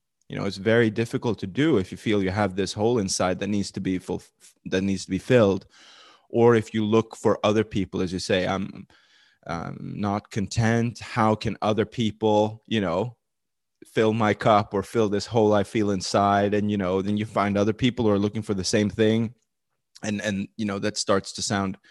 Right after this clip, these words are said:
like it's, uh, d-, disruptive or, you know, some kind of codependent behavior, or, you know, something like that could, could grow out of it. But, but two content people who are happy can absolutely make each other happier.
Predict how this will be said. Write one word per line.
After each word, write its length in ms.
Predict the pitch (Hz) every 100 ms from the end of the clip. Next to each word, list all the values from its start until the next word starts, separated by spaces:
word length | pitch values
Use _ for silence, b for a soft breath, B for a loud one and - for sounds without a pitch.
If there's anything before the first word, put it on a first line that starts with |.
| b b b
like 240 | 98 98
it's, 280 | 98 90 -
uh, 240 | 98 95 90 -
d-, 140 | 104 -
disruptive 840 | 101 90 104 98 - 107 101 98
or, 200 | 90 92
you 100 | 98 95
know, 140 | 90
some 140 | -
kind 240 | 95 98 92
of 180 | 92 95 _ b b b b -
codependent 640 | - 110 104 - 104 104
behavior, 640 | 104 98 101 101 101 98 98
or, 60 |
you 80 | 92
know, 120 | 98
something 360 | 95 107 98 98
like 160 | 92 87
that 260 | 101 98
could, 220 | - 92
could 160 | - 95
grow 180 | 107 95
out 180 | 95 98
of 80 | 98
it. 240 | 101 -
But, 220 | 104 92 -
but 200 | 104 107
two 160 | - 127
content 520 | - 101 - 151 185
people 480 | 131 104 101 104 135 _ _ _
who 80 | -
are 60 | 92
happy 600 | 101 123 147 98 98 - _ _ _ _ _ _
can 140 | - 110
absolutely 640 | 107 101 98 104 127 90
make 320 | 98 98 92 -
each 180 | 87
other 180 | 104 92
happier. 520 | 87 98 - 104 -